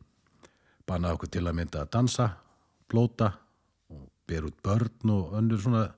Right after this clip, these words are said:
leiðindi. Eggert telur að fólk hafi margt verið að fá nóg af afskiptum refsiglaðra yfirboðara sem síðan spruttu upp eftir siðaspi-, ski-, siðaskiptin,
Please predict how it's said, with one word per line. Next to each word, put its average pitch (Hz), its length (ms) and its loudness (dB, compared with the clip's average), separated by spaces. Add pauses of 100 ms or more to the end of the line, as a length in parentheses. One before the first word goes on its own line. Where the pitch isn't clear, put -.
(600)
leiðindi. 135 440 8 (1700)
Eggert 117 360 4
telur 123 280 8
að 110 180 6 (260)
fólk 120 280 -2
hafi 101 160 6
margt 110 260 2
verið 90 180 0
að 87 80 -4
fá 104 120 -2
nóg 107 500 6
af 80 180 -4
afskiptum - 560 -6 (160)
refsiglaðra 85 1080 -4
yfirboðara 85 640 0 (200)
sem - 220 -16
síðan 67 240 -10
spruttu - 680 -6
upp - 160 -10
eftir - 240 -10
siðaspi-, 98 460 -2 (100)
ski-, 113 320 0
siðaskiptin, 90 640 -2